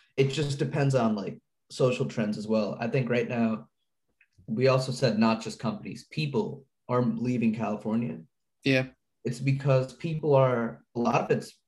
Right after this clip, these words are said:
Speaker 1: happened recently too,
Speaker 2: Mm.
Speaker 1: during covid. It's because of California's covid rules.
Speaker 2: Mm, that
Speaker 1: A hundred,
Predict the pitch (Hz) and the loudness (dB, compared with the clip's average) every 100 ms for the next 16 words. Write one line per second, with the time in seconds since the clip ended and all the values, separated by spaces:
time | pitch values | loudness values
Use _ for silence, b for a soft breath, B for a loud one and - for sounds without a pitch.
0 | _ - 117 117 110 107 117 117 - - | _ -4 -2 0 0 4 4 4 0 -10
1 | - - 110 98 - _ - 135 127 123 | -14 -6 -4 -4 -8 _ 4 6 6 6
2 | 117 110 113 110 127 139 110 110 - 135 | 4 2 2 2 0 -2 -4 -4 -4 0
3 | 139 131 131 120 - _ _ _ - - | 2 4 4 -2 -6 _ _ _ -8 0
4 | 120 120 - 123 117 110 104 104 - _ | 0 0 -2 4 4 4 0 -10 -16 _
5 | - 123 107 101 101 101 - - _ _ | -6 0 0 0 -4 -4 -8 -16 _ _
6 | _ _ _ _ _ _ _ _ _ _ | _ _ _ _ _ _ _ _ _ _
7 | _ _ 143 131 113 113 _ _ - 113 | _ _ 4 6 4 0 _ _ 0 2
8 | 113 117 110 | 2 0 0